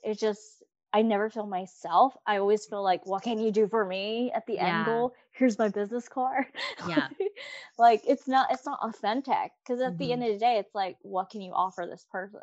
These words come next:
Speaker 1: Or what can you offer me?"
Speaker 2: Yeah, it's not like, it's not really that you're building a relationship. There's, there's gonna be, like, an end goal for why you want,
Speaker 1: Right.
Speaker 2: why you're talking to me, basically.
Speaker 1: Right.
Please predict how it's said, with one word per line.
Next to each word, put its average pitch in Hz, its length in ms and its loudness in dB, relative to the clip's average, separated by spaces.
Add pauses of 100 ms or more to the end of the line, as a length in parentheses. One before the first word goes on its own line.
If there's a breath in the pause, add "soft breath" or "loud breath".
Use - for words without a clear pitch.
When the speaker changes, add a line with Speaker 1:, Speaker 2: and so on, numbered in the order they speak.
(200)
Speaker 1:
Or 196 160 -2
what 185 160 -4
can 196 100 -14
you 165 80 -14
offer - 300 -14
me?" - 380 -16 (160)
Speaker 2:
Yeah, 165 180 -14 (260)
it's - 180 -20
not 185 200 -8
like, 165 280 -8
it's - 200 -20
not 202 260 -6
really 160 240 -8
that 151 100 -12
you're 156 140 -12
building 147 320 -10
a 143 40 -14
relationship. 139 540 -10
There's, 151 240 -6
there's 175 260 0
gonna 180 200 -2
be, 147 180 -6
like, 147 220 -10
an 139 120 -10
end 139 300 -6
goal 120 420 -10
for - 340 -10
why 139 260 -2
you 135 140 -6
want, 196 140 -4
Speaker 1:
Right. 180 280 0 (220)
Speaker 2:
why 156 260 2
you're 160 140 2
talking 156 400 0
to 143 100 -10
me, 135 140 4
basically. 135 720 -2 (440 loud breath)
Speaker 1:
Right. 117 440 -4